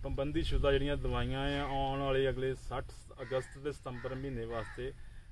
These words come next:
ਸਪਰੇਅ ਇਹਨਾਂ ਦੀ ਬੈਨ ਕਰ ਦਿੱਤੀ ਹੈ। ਲੇਕਿਨ ਜੋ ਇਹਨਾਂ ਦਾ ਕੰਟਰੋਲ ਆ, ਇਹਨਾਂ ਦੇ ਬਦਲਵੇਂ ਰੂਪ ਵਿੱਚ ਸਾਡੇ ਕੋਲ ਜ਼ਹਿਰ, ਅ, ਕੈਮੀਕਲ ਹੈਗੇ ਆ, ਯੂਨੀਵਰਸਿਟੀ ਵੱਲੋਂ ਸਿਫਾਰਿਸ਼ ਕੀਤੇ, ਜੋ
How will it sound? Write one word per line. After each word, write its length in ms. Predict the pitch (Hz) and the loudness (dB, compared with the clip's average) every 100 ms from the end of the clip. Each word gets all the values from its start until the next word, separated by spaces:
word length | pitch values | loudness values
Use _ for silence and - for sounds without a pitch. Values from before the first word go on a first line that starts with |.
| - | -12
ਸਪਰੇਅ 440 | - - 127 139 139 | -8 -2 2 4 4
ਇਹਨਾਂ 200 | 135 131 | 2 2
ਦੀ 120 | 127 | 2
ਬੈਨ 320 | - 110 107 | 4 4 4
ਕਰ 180 | - 131 | 4 4
ਦਿੱਤੀ 320 | 131 135 147 | 4 6 6
ਹੈ। 60 | 147 | 6
ਲੇਕਿਨ 500 | 143 151 - 156 - - - - - - - - - - - | 6 6 6 4 2 0 -2 -4 -6 -6 -6 -2 0 2 2
ਜੋ 460 | 143 165 180 185 - - | 6 8 10 10 6 0
ਇਹਨਾਂ 340 | 160 170 170 160 | -2 2 4 6
ਦਾ 140 | 156 | 4
ਕੰਟਰੋਲ 580 | - 147 131 135 143 160 | 2 0 0 2 4 6
ਆ, 180 | 160 165 | 6 6
ਇਹਨਾਂ 380 | 165 160 165 | 4 2 4
ਦੇ 120 | 160 151 | 4 4
ਬਦਲਵੇਂ 560 | - 123 131 139 156 | 6 8 8 6 4
ਰੂਪ 240 | 151 147 139 | 4 0 2
ਵਿੱਚ 380 | 151 135 139 | 2 2 -2
ਸਾਡੇ 320 | - 127 120 127 | -4 -2 -2 0
ਕੋਲ 280 | 135 135 139 - - - - - - | 2 2 0 -6 -8 -10 -12 -14 -6
ਜ਼ਹਿਰ, 280 | 120 135 135 | -2 0 2
ਅ, 600 | 139 131 110 131 120 - | 2 0 0 -2 0 0
ਕੈਮੀਕਲ 420 | 131 127 147 139 | 0 0 2 2
ਹੈਗੇ 360 | 131 104 131 143 | 4 2 2 2
ਆ, 160 | 143 - - | 2 0 2
ਯੂਨੀਵਰਸਿਟੀ 480 | 139 143 139 - 127 | 2 2 2 0 0
ਵੱਲੋਂ 180 | 135 127 | 0 0
ਸਿਫਾਰਿਸ਼ 400 | - 117 110 - | 0 -2 -2 -4
ਕੀਤੇ, 300 | 123 135 131 | -6 -2 0
ਜੋ 320 | 123 131 | 2 0